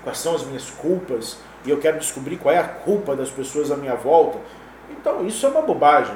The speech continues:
isso aí, isso aí não, isso é um despropósito total dentro, né, da descoberta de um caminho espiritual. A única coisa que justifica estar num caminho espiritual é reduzir o sofrimento seu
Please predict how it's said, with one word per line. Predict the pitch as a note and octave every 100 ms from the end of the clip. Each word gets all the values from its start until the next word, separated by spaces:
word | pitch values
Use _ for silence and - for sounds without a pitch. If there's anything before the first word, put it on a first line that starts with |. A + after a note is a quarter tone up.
| -
isso | - C#3
aí, | C#3+ G3 F#3+ A#2+
isso | A#2 D3
aí | C#3 E3+ E3+
não, | G2+ - G#2 -
isso | - C#3
é |
um | D3
despropósito | D#3 - - E3+ - D3 D3+ D3+ - -
total | - - C3 B2+ B2+ - - - - A#2+
dentro, | B2+ C3+ C#3 C#3+ C3+ - - - - B2
né, | B2+
da | B2+
descoberta | C3+ - D3 C3+ A#2+ D#3
de | F3+
um | G3+
caminho | G#3 C#3
espiritual. | C#3 - F3+ F3+ C#3+ C#3 - - A2+
A |
única | E3 F3+
coisa | - C#3 B2
que | D3
justifica | C#3+ F3+ - E3+ - A3+ A3+ A#2+ - - - -
estar | - - D#3+ C#3+
num | C3
caminho | B2+ C3 B2 B2+
espiritual | - D3+ E3 F3+ C#3+ A3+ - - - - - -
é | C#3 B2+ - - - - -
reduzir | F#3 F#3+ F3+ - B2 B2 - - -
o | A3
sofrimento | - F3 G3 F#3 - -
seu | - B3 F#3 -